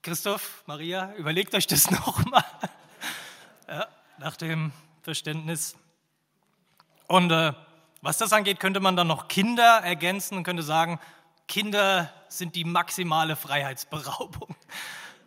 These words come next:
Ja, aus eigener Erfahrung kann ich sagen, da ist ein Teil Wahrheit dran, klar, ja, keine Frage. Aber doch eher betrachtet auf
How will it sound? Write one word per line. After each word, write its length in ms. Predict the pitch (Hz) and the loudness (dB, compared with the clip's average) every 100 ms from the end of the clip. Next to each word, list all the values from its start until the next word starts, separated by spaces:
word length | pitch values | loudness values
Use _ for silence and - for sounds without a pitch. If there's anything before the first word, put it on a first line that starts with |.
| - | -10
Ja, 320 | 127 156 - - | -8 -8 -10 -8
aus 200 | 160 151 | -6 0
eigener 320 | 180 220 233 | 2 4 4
Erfahrung 400 | 214 - 175 180 | 4 4 2 2
kann 120 | 175 | 0
ich 100 | 170 | -2
sagen, 280 | 170 165 165 180 - | 0 -2 -4 -12 -6
da 100 | 165 | -4
ist 180 | 185 196 | -4 -6
ein 80 | |
Teil 260 | - 160 151 | 0 0 2
Wahrheit 340 | 156 147 147 | 2 2 0
dran, 240 | 143 170 285 - | -2 -4 -4 -14
klar, 400 | - 147 208 - _ _ _ | -10 -6 -6 -10 _ _ _
ja, 240 | - 135 175 _ _ _ | -14 -12 -12 _ _ _
keine 220 | - 139 | -10 -10
Frage. 400 | - 135 139 170 - _ _ _ _ _ _ _ _ _ - | -10 -10 -10 -12 -16 _ _ _ _ _ _ _ _ _ -4
Aber 840 | 147 151 139 151 151 151 135 - _ _ _ _ _ - | 2 2 4 0 2 0 -6 -16 _ _ _ _ _ -6
doch 160 | 165 156 | -6 0
eher 180 | 170 | 2
betrachtet 560 | 156 147 147 160 - 139 | 2 2 2 2 0 -10
auf 480 | 135 147 135 - | -6 -6 -8 -12